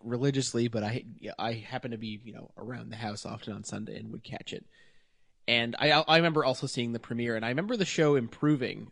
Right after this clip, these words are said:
over the course of the, of the episodes that I saw. And I think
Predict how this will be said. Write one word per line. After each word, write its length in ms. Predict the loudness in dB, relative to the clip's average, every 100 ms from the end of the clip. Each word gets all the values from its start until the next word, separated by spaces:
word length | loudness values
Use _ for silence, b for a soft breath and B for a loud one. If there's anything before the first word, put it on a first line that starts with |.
| -8
over 200 | -6 -4
the 80 | -6
course 360 | -2 -2 -4
of 80 | -8
the, 80 | -10 -12 -8
of 180 | -8 -8 -16 -8
the 140 | -4
episodes 360 | -4 -4 -8 -6
that 100 | -8
I 80 | -8
saw. 240 | -8 -8
And 100 | -8
I 60 | -8
think 300 | -6 -6